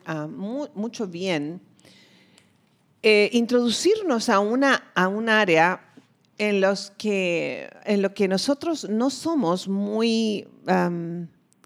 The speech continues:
como popu-, eh, no es muy popular hoy. Cuando yo era niña, <clears throat> era normal recibir personas en casa. Es más, nosotros estábamos acostumbrados como hijos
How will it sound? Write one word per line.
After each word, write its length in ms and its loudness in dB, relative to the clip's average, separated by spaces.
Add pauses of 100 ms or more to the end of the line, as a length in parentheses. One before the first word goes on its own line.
(180)
como 280 -2
popu-, 320 0
eh, 100 6
no 100 2
es 100 2
muy 160 2
popular 540 4
hoy. 300 4 (1000)
Cuando 240 2
yo 220 4
era 100 4
niña, 480 2 (240)
<clears throat> 880 -2
era 300 6
normal 760 4
recibir 640 2
personas 520 2
en 100 2
casa. 480 -2 (120)
Es 180 0
más, 320 0 (340)
nosotros 420 2
estábamos 540 4
acostumbrados 640 2
como 240 2
hijos 640 0